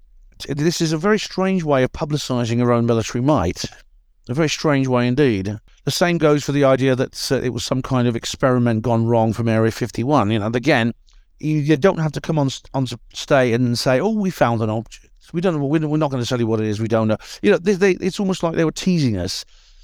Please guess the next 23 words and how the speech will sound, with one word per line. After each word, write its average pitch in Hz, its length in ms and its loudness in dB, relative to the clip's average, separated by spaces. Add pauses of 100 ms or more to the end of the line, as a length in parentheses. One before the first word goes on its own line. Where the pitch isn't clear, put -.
(120)
Why 190 180 2
don't 262 120 0
they 233 100 4
just 220 180 -2
lie 180 220 -2
to 220 220 -4
us, - 200 -6
Reeves? - 580 -4 (180)
Why 196 140 -2
don't, 220 120 -6
why 185 220 -2
don't 214 100 2
they 180 80 2
just 165 140 -2
not 147 180 -2
tell 135 200 2
us - 140 -2
or 127 80 0
lie 123 260 2
to 156 180 -6
us? 151 120 -4
I 131 40 0
mean, 127 180 0